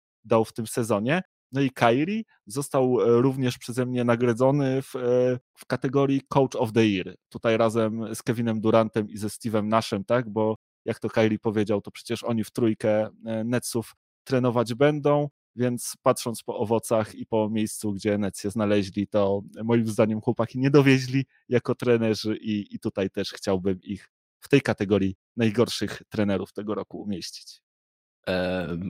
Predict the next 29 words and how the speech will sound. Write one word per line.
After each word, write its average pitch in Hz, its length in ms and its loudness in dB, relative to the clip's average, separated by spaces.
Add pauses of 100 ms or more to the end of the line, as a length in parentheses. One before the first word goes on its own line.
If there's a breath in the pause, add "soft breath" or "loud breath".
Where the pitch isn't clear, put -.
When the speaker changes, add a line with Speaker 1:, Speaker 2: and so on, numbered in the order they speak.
(120)
Speaker 2:
bardzo, 104 520 -2
bardzo 101 360 4
słuszne 98 340 -2
nominacje. 98 720 0 (480 loud breath)
Mm, 98 380 0
ja 92 280 0
myślę, 90 300 -4
że 90 360 -2
w - 120 -18
takim 92 280 -6
razie 87 240 -2
jeszcze 87 260 -4
powinniśmy 92 920 -2
przyznać, 98 640 -4
e, 101 240 0
nagrodę 101 360 0
Fair 117 220 -4
Play, 117 480 2
e, 95 240 -2
Draymondowi 95 540 0
Greenowi 98 640 -2
w - 100 -20
tym 92 160 -2
roku, 90 400 -2 (280)
e, 90 400 -2
za, 90 460 -2 (100)
e, 90 420 -6 (400)
też, - 340 -8
e, 78 360 -8